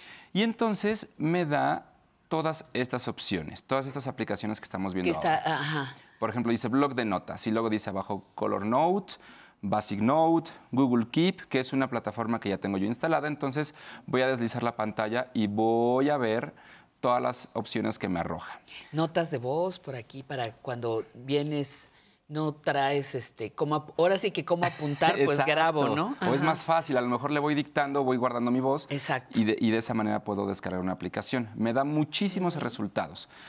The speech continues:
Speaker 1: Pero si yo quiero conocer una aplicación, su funcionamiento, ¿cómo lo puedo hacer? Bueno, cada cuadrito tiene al lado su nombre.
Speaker 2: Sí.
Speaker 1: Voy a tu-, voy a tocar en el nombre, por ejemplo, en la primera opción que dice Color Note.
Speaker 2: Sí.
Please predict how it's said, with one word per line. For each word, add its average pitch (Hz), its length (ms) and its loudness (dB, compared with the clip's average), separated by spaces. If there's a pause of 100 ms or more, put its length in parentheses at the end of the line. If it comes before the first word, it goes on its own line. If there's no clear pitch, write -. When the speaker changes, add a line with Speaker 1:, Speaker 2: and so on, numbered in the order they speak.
(360)
Speaker 1:
Pero 226 160 4
si 240 100 0
yo 277 140 4
quiero 320 220 4
conocer 175 340 2
una 160 140 4
aplicación, 131 640 0
su 135 120 -4
funcionamiento, 113 760 0
¿cómo 127 180 0
lo 110 160 0
puedo 95 160 0
hacer? 92 300 -8 (340)
Bueno, 110 380 -2 (160)
cada 202 480 2
cuadrito 175 720 0 (220)
tiene 139 220 2
al 127 60 4
lado 117 200 2
su - 140 -4
nombre. 120 420 2 (320)
Speaker 2:
Sí. 170 180 -2
Speaker 1:
Voy 151 160 4
a 170 100 0
tu-, - 120 -6 (140)
voy 151 160 2
a 175 60 -4
tocar 143 380 -4
en 117 140 0
el 113 100 2
nombre, 101 240 0
por 107 140 -4
ejemplo, 110 260 -4
en 107 60 0
la 104 80 0
primera 110 260 -2
opción 117 260 -2
que 113 120 -2
dice 107 320 -2
Color 101 360 0
Note. 131 360 0 (720)
Speaker 2:
Sí. - 340 -8